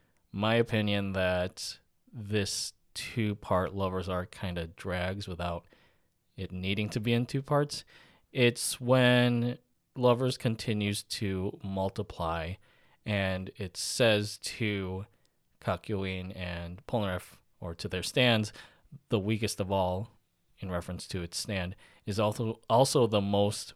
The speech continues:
most, most, et cetera, et cetera, terrifying of all."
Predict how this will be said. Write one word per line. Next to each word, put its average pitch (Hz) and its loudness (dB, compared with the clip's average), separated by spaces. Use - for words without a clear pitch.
most, 95 -2
most, 95 -2
et 90 -6
cetera, 90 -2
et 87 -6
cetera, 92 -2
terrifying 95 -2
of 85 -8
all." 80 -4